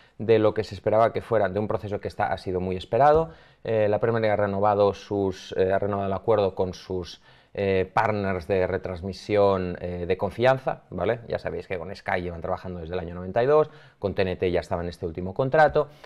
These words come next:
El acuerdo que empieza en la temporada dos mil veinticinco dos mil veintiséis, es decir, que a partir de la temporada dos mil veinticinco dos mil veintiséis los clubes de la Premier League recibirán un poquito más todavía.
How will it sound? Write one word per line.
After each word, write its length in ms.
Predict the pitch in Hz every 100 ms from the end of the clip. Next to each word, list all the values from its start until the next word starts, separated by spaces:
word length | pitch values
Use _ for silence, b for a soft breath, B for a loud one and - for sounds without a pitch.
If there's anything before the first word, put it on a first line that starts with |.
| B -
El 220 | 117 117
acuerdo 480 | 120 170 151 170 165
que 280 | 120 110 -
empieza 400 | 101 135 143 120
en 40 |
la 60 | 98
temporada 260 | 98 110
dos 120 | 98 104
mil 120 | 110
veinticinco 380 | 113 - 123 98
dos 100 | 95
mil 60 |
veintiséis, 340 | 95 98 160 120
es 100 | 101
decir, 180 | 104
que 60 | 95
a 80 | 87
partir 160 | 92
de 60 | 123
la 60 | 120
temporada 260 | 113 110
dos 80 | 107
mil 120 | 113
veinticinco 240 | 104 113 104
dos 120 | 98
mil 40 |
veintiséis 280 | 107 104 110
los 120 | 92
clubes 160 | 107 101
de 60 |
la 80 | 107
Premier 200 | 98 95
League 140 | 107 B B
recibirán 320 | 107 101 107 107
un 120 | 95
poquito 380 | 110 - 104 98
más 340 | 151 - - _ -
todavía. 460 | 104 92 107 139